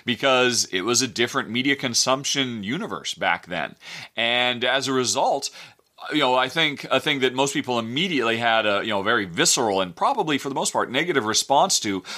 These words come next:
was allowed to live and breathe and be its own thing and not get super duper dissected.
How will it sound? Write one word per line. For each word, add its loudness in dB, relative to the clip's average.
was 0
allowed 0
to 0
live 0
and -4
breathe -4
and -6
be 0
its 2
own 0
thing -4
and -2
not 0
get 0
super 0
duper -6
dissected. -2